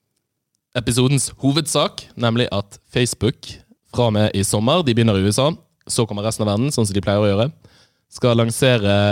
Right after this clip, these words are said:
det de kaller for, eh, Facebook Shops, som er en integrert nettbutikktjeneste på tvers av liksom alle appene deres da,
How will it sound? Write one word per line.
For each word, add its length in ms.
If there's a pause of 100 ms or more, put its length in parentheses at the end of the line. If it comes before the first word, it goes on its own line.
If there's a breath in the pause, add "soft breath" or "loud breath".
(280)
det 220
de 80
kaller 300
for, 260
eh, 240 (280)
Facebook 680 (140)
Shops, 880
som 420
er 340
en 400 (580 loud breath)
integrert 580
nettbutikktjeneste 1080
på 140
tvers 340
av 100
liksom 240
alle 320
appene 500
deres 340
da, 100